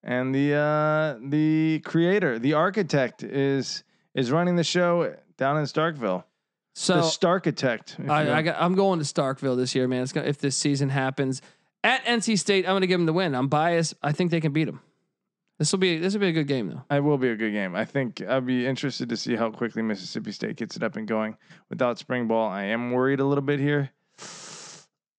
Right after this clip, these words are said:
Speaker 1: Ah, gosh, I don't know where to go with this, man. I think just based on, uh, how much better Mississippi State was last year, you give it to Leach, you give it to Mississippi State, but I'm not one hundred percent sure about this.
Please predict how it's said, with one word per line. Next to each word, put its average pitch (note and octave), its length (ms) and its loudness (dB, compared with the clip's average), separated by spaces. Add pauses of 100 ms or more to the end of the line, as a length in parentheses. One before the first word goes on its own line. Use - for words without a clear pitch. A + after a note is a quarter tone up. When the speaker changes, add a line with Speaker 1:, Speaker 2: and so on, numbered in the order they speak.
(460)
Speaker 1:
Ah, - 760 -6 (300)
gosh, B2 360 0
I A#2 40 0
don't A#2 140 0
know A#2 80 0
where A#2 140 0
to A2 60 -4
go A2 160 -4
with G#2 120 -6
this, A2 180 -10
man. A2 240 -4 (460)
I B2+ 80 0
think C#3+ 220 0
just D3 180 0
based D3+ 280 2
on, C3+ 260 0
uh, E2 400 -16 (180)
how D3 160 0
much C#3 200 0
better C#3 200 0
Mississippi A#2+ 540 -4
State B2+ 220 -2
was A#2+ 280 0
last A2+ 340 0
year, A#2+ 260 0 (480)
you A#2+ 140 -2
give A#2 160 0
it G#2+ 140 -6
to A#2+ 120 -2
Leach, A2+ 380 -2 (340)
you A#2 100 -6
give A#2 120 0
it G#2 80 -8
to G#2 60 -6
Mississippi A2+ 380 -4
State, A#2 280 -4
but A2 100 -2
I'm A2 100 0
not G#2+ 140 0
one G2 120 -4
hundred G#2 180 -6
percent G2 260 -8
sure G2+ 140 -6
about G2+ 240 -4
this. - 300 -10